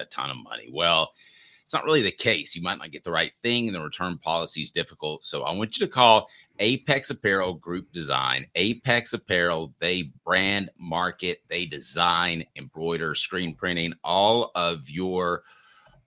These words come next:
personal products that you need or your spirit wear for your school. Please call Tyler at eight six five, nine one nine, three thousand one to outfit your business. Tyler at eight six five, nine one nine, three thousand one. He would greatly appreciate it. Mention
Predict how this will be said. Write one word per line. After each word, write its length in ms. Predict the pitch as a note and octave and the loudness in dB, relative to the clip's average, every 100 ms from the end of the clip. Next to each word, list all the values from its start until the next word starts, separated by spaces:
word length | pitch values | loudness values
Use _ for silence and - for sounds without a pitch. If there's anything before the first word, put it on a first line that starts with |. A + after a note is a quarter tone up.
| _ | _
personal 540 | B2+ A#2 A2+ G#2 G2 F2 | -2 0 -2 -2 -2 -4
products 560 | - G#2+ F#2+ F2 - | 2 4 4 2 -2
that 120 | - | -6
you 140 | D#2+ E2 | -4 -2
need 380 | E2+ F2 E2+ D#2+ | 0 0 0 -2
or 160 | E2+ E2 | -4 -4
your 140 | D#2 | -4
spirit 460 | D2+ - E2 D#2+ - | -6 -4 -2 -2 -4
wear 280 | D2+ D2+ D2 | -4 -4 -4
for 160 | - | -6
your 140 | C#2+ C#2 | -8 -6
school. 600 | - - D2 C#2 C2+ C2+ _ | -8 -6 -4 -2 -4 -8 _
Please 260 | A#2+ A#2+ | -2 0
call 200 | - A2+ | 4 4
Tyler 420 | - E2+ D2+ C2 | 4 2 2 2
at 80 | C2 | -2
eight 140 | D2+ - | -2 -2
six 180 | D#2 | -6
five, 240 | - D#2 D#2 | 2 2 2
nine 260 | D2 D2+ | -2 -2
one 140 | D2+ D2+ | -4 -2
nine, 280 | D2+ D#2 C#2 | 0 -2 -4
three 180 | D#2 D#2 | -6 -2
thousand 460 | D#2+ D#2 D2 D2 | 2 2 2 -4
one 220 | D2 F#2 D#2+ | -4 -4 -2
to 80 | |
outfit 440 | B1 D#2+ - C#3+ - | 0 -2 -2 -8 -6
your 160 | D#2 | -4
business. 380 | D#2 F2+ E2+ F#2+ | -2 -4 -4 -6
Tyler 520 | - - A2 E2 C#2+ | -2 4 4 4 -2
at 100 | A#1+ - | -4 -2
eight 200 | E2+ - | -4 -2
six 180 | D2+ - | -8 -2
five, 320 | E2 E2 D2 | 2 2 2
nine 280 | D2 D2+ D#2 | -2 -2 -4
one 200 | D#2 D2+ | -4 -2
nine, 360 | D#2 D#2 D#2 - - _ _ - | 0 0 -2 -8 -20 _ _ -8
three 300 | F#2+ F#2+ F2 | 0 0 0
thousand 760 | - F#2 F2+ F2 E2 E2+ D#2+ D2+ | 0 4 6 6 2 -2 -2 0
one. 400 | F2+ G#2 B2 B2+ | 0 4 2 0
He 260 | E2 D2+ | -6 -8
would 220 | C2 - | -8 -10
greatly 340 | - B1+ - D2 | -8 -8 -6 -8
appreciate 480 | C2+ F2+ - A#2 D#3 | -6 -6 0 2 0
it. 140 | - | -2
Mention 260 | C2+ - | -8 -6